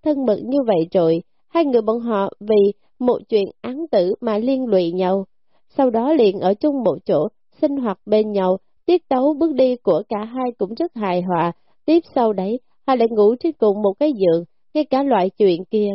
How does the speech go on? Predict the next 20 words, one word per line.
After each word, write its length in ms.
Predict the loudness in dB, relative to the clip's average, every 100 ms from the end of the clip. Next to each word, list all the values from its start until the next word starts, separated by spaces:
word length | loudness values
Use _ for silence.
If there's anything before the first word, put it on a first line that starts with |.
| -2
cũng 240 | -2 0
đã 160 | -4 -2
làm. 320 | -4 -4 -6 _ _ _ _ _ _ _ _ _
Là 280 | 0 2 0
bất 160 | 0 -2 0
tri 220 | -2 0
bất 260 | -2 -2
giác, 240 | -4 -4 -6 _ _ _
hay 200 | 0 2
là 280 | 2 0 -2
thay 120 | 0 2
đổi 200 | 2 2
một 120 | 0
cách 200 | -2 -4 -4
vô 260 | 0 2
tri 280 | 2 0 -2
vô 180 | 0 -2
giác, 320 | 0 -2 -4 _ _ _
tóm 220 | -2 0
lại, 340 | 0 -2 -4